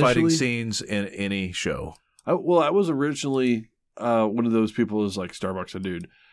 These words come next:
Speaker 1: Uh, but I gotta say, I, I warmed,
Speaker 2: She's a
Speaker 1: I warmed up to the new Starbuck pretty quick,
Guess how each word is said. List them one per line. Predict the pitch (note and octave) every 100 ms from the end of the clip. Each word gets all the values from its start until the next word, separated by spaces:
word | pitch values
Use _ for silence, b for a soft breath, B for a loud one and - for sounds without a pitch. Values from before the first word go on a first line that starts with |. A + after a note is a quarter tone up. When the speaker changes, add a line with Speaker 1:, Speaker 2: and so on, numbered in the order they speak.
| b -
Speaker 1:
Uh, | G2+ E3 C#2+
but | D2 A#2 A2 G2 - _
I | A2
gotta | A2 A2+
say, | - F3+ C#3 A#2 - _ _ _ _ _ _ _ _ _ _ -
I, | G#2+ A#2+
I | D#2 A#2
warmed, | A#2 B2+ C#3
Speaker 2:
She's | C#3
a | G#2 G2+ -
Speaker 1:
I | A#2+
warmed | A#2+ B2 C3+ C3
up | C#3 -
to | -
the | C3
new | C3 C#3
Starbuck | C3+ D#3 D3+ A#2 G#2+ -
pretty | _ A2+ A2 A2+ B2 A2
quick, | - D#3+ C#3 G#2+